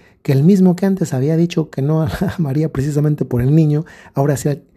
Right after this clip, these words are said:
termine siendo el que dice el nombre del niño, aunque luego en definitiva el nombre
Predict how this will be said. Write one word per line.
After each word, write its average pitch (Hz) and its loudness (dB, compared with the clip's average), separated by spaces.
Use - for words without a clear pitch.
termine 139 2
siendo 147 0
el 127 -2
que 123 -2
dice 143 0
el 123 0
nombre 139 2
del 123 0
niño, 160 0
aunque 110 -4
luego 117 -2
en 120 -2
definitiva 147 -2
el 139 -2
nombre 123 -2